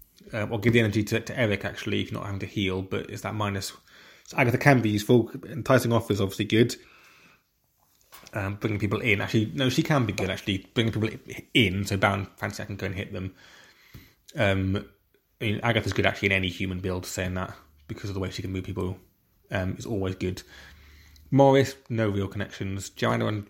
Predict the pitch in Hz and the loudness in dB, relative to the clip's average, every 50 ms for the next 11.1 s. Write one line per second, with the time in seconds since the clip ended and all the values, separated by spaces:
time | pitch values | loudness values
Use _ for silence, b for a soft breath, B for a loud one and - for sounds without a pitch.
0 | - - 107 101 101 101 - 101 - - 107 - - - 101 104 104 104 104 104 | -6 -4 -2 -2 -2 -4 -6 -6 -4 -4 -6 -4 -4 -2 -2 -2 0 0 2 2
1 | 101 98 101 98 101 101 101 - - 101 101 95 95 95 95 95 95 95 95 95 | 4 4 4 2 2 0 -2 -4 -6 -8 -6 -6 -4 -4 -4 -4 -4 -4 -4 -4
2 | 113 104 104 95 95 95 95 95 92 95 95 95 92 - - 101 92 - - 104 | -6 -6 -6 -6 -6 -4 -4 -4 -4 -4 -4 -4 -6 -6 -8 -8 -8 -8 -10 -10
3 | 101 - 101 95 95 95 - B B B B B B B B B B B B B | -8 -6 -4 -4 -4 -4 -6 B B B B B B B B B B B B B
4 | B B B - - - 147 165 - - - - - - - - _ _ _ _ | B B B 0 4 6 6 6 6 4 -2 -6 -8 -8 -10 -14 _ _ _ _
5 | _ _ _ _ _ _ _ _ _ - - - 160 151 - - 151 160 175 175 | _ _ _ _ _ _ _ _ _ -14 -4 -2 -2 0 0 2 4 6 8 8
6 | 175 170 170 B B B B B B B B _ _ - 131 - 165 160 160 143 | 8 8 6 B B B B B B B B _ _ -4 -2 0 2 4 4 6
7 | 143 147 147 151 143 143 147 139 135 127 - - 147 - - - - 104 95 98 | 6 4 4 2 0 0 -2 -4 -4 -2 0 0 0 0 0 -2 -4 -4 -2 -2
8 | 98 101 107 123 107 b b b b b b b b _ _ - 120 117 117 117 | -2 0 0 -2 -2 b b b b b b b b _ _ -8 -6 -2 0 0
9 | 120 127 127 123 117 - 127 120 117 104 113 104 - - 117 107 104 - - 113 | 2 2 0 0 0 2 4 4 4 4 2 -2 -2 0 0 0 0 2 2 0
10 | 92 - - - - 107 98 - - 95 95 98 95 95 95 - 107 101 101 101 | 0 0 -4 -10 -10 -10 -8 -6 -6 -6 -4 -4 -6 -6 -4 -2 0 0 0 0
11 | - - | -2 -4